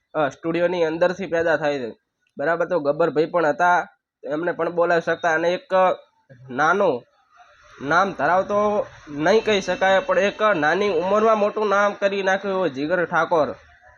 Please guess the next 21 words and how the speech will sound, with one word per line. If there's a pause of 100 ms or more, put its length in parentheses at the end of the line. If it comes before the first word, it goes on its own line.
(160)
જે, (520)
અ, (480)
એક
બહુ
ગીત
હમણાં
ટ્રેન્ડિંગમાં
પોતાનું
સફળ
થયું,
મા, (480)
માનું
સોંગ
હતું,
ગાયું
હતું
પોતે, (480)
એવા
જીગર
ઠાકોર,
તો